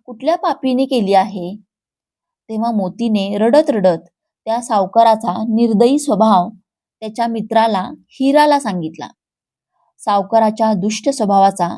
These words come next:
हिराला खूप राग आला, परंतु राग येऊन सुद्धा तो काय करू शकत होता? तो एक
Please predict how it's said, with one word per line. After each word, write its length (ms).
हिराला 540
खूप 300
राग 240
आला, 240
परंतु 560
राग 420
येऊन 340
सुद्धा 420
तो 80
काय 300
करू 220
शकत 300
होता? 400
तो 140
एक 280